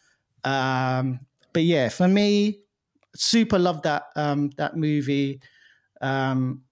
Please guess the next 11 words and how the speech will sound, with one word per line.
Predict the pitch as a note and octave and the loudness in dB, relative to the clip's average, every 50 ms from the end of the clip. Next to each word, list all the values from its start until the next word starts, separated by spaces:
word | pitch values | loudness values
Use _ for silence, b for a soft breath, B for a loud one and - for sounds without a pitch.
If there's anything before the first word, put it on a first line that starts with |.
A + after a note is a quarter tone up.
| _ _ _ | _ _ _
you | D#3+ D#3 | -2 0
know, | C#3+ C3+ - | 0 0 0
even | F#3 G3 F3+ F#3 E3+ | 0 2 2 2 2
has | F3 E3+ D3 | 2 2 2
a | E3 | 2
little | E3 F3 E3+ D#3+ | 2 2 2 2
bit | D3+ D#3+ F#3 E3 | 2 2 2 2
of | D3+ | 0
sneaker | - - F#3+ G3 G3 - F3+ D#3 D#3 | 2 2 2 2 2 2 0 2 2
in | D#3 D#3 D3+ | 2 2 2
there. | C#3+ C3+ C3 B2+ B2 B2+ | 2 2 0 -2 -4 -6